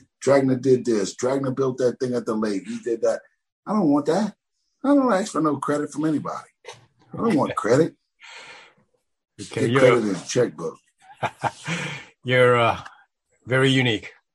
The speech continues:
Speaker 2: highly unusual, and I will, uh, enjoy that. All right, let's move on to s-, another subject, and then, uh, we'll, we'll call it quits. Um, you know, when you got into fixing things because you're interested in that, and then you ultimately you created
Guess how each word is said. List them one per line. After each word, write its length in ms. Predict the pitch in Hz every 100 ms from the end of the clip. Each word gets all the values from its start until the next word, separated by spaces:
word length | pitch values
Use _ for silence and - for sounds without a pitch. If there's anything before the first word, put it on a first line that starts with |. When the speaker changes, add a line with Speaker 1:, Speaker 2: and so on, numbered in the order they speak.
| _ _ _ -
Speaker 2:
highly 280 | 120 120
unusual, 580 | 117 117 113 101 104 - _ - - - - -
and 120 | 104 110
I 100 | 123
will, 320 | 123 120 113
uh, 240 | 107 98 - _ _ _ _ _ - - _ _ _ _ _ -
enjoy 380 | 107 107 117 104
that. 160 | 95 90
All 80 | - - - -
right, 100 | 175
let's 160 | 190 -
move 140 | 202
on 120 | 196 160
to 40 |
s-, 120 | 147
another 360 | 160 156 160 143
subject, 460 | 160 127 127 127
and 140 | 123 120
then, 180 | 120 117
uh, 220 | 113 90
we'll, 240 | 117 131 135
we'll 140 | 127
call 240 | - 139 117
it 140 | -
quits. 340 | 139 113 - - - - -
Um, 280 | 151 143 - _ _ _ -
you 120 | 247
know, 100 | 208
when 140 | 180
you 80 | 269
got 180 | 269 214
into 320 | 175 180 151
fixing 520 | - - 214 202 165 143
things 460 | 147 135 127 -
because 360 | - 131 143 151
you're 160 | 143
interested 460 | 135 151 143 - 120
in 160 | 107 110
that, 240 | 110 107
and 140 | 110
then 160 | 120 120
you 160 | 117 113
ultimately 400 | 127 139 131 120
you 140 | 117
created 500 | - 123 120 117